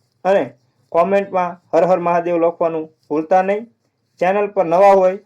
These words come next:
તો તમને એક અનુરોધ કરું છું, એક વિનંતી કરું છું કે અમારી ચેનલને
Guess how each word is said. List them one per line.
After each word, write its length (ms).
તો 180
તમને 380
એક 140
અનુરોધ 340
કરું 340
છું, 240
એક 240
વિનંતી 440
કરું 280
છું 240
કે 60
અમારી 340
ચેનલને 520